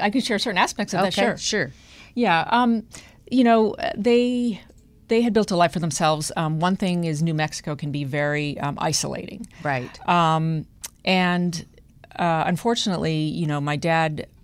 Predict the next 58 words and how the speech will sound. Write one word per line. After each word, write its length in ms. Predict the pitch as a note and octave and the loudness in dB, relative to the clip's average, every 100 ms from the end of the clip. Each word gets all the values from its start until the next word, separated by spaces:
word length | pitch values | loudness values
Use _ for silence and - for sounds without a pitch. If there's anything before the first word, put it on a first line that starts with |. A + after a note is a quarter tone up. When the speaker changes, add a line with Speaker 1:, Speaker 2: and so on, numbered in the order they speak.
| _ | _
Speaker 1:
had 360 | - D#3+ D3+ C#3+ | -6 -2 -2 -2
a 100 | D#3 | -4
long-standing 920 | D3+ E3+ E3+ E3+ D3 - - F3 D#3 D3+ | 0 0 0 -2 -6 -6 -2 -2 -2 -6
career, 560 | D3+ D3+ D3 D3 - - | -8 -6 -6 -6 -8 -6
um, 260 | D3 D3 | -6 -6
Speaker 2:
Mm-hmm. 80 | C#3+ | -4
Speaker 1:
of 260 | - C#3 C3+ | -4 -4 -4
being 140 | D3+ | -2
a 40 | |
surgeon, 460 | E3+ B3 G3+ F#3 E3 | 2 2 4 2 0
and 160 | E3 D#3 | -2 -2
I 80 | |
think 180 | D#3 F3+ | -2 -2
sometimes 520 | - F3+ - E3 D#3 | -2 -4 -4 -6 -4
when 240 | E3 D3 D3 | -4 -4 -2
one 260 | D#3 D#3 | -2 -2
retires, 680 | D3 D3 E3 D#3 D3 C#3+ C#3+ | -4 -6 -4 -4 -2 -4 -8
they 80 | D#3 | -8
have 180 | D3+ D3 | -8 -6
the 80 | D3 | -6
inertia, 560 | D3+ D#3+ D#3+ D3+ C3+ C3 - - | -4 -2 -2 -4 -6 -8 -16 -8
and 0 | |
they 40 | C#3 C3 | -2 0
Speaker 2:
Right. 80 | E3+ | 0
Speaker 1:
don't 100 | E3 | -2
know 80 | D#3 | -4
what 80 | |
to 80 | D#3 | -6
do 120 | D#3+ | -6
with 120 | D#3 - | -6 -6
themselves. 380 | - - - | -8 -6 -4
Speaker 2:
Right. 240 | C#3+ B2 - - - - - - | -4 -4 -8 -16 -20 -20 -12 -4
Speaker 1:
Um, 480 | E3+ D#3+ D3+ D3+ - - - | 0 0 -2 -4 -10 -12 -4
and 200 | F#3 E3 | -4 -2
so, 600 | - F3+ F3 E3+ D#3+ - - | -2 -2 0 -2 -4 -10 -10
uh, 40 | D#3 | -6
you 180 | F3+ | -2
know, 60 | E3+ | -2
he 160 | E3 G#3 | 2 2
and 100 | F#3 | 2
my 100 | F3 | 2
mom, 460 | F#3 G3 F#3 F3+ | 2 2 2 0
you 80 | E3+ | -2
know, 80 | D#3 | -4
they 80 | D#3 | -4
had 160 | D3+ | -4
a 40 | D3 | -2
lot 160 | C#3+ | -2
of 40 | C#3+ | -4
fights, 460 | E3 D3+ C#3+ - - | -4 -4 -4 -10 -8
um, 200 | D3 C#3+ C#3+ | -8 -6 -4
and 40 | |
Speaker 2:
Mm-hmm. 80 | D3+ | -4
Speaker 1:
unfortunately, 540 | C#3+ D#3 D3+ D3+ D3+ | -4 -6 -4 -4 -4
my 140 | C#3+ C#3+ | -4 -4
dad 400 | D3 D3 D3+ C3+ | -2 -2 -4 -6
was 340 | D3 D3 C3+ | -4 -4 -4
a 420 | - D3 C#3+ C3+ | -6 -4 -4 -6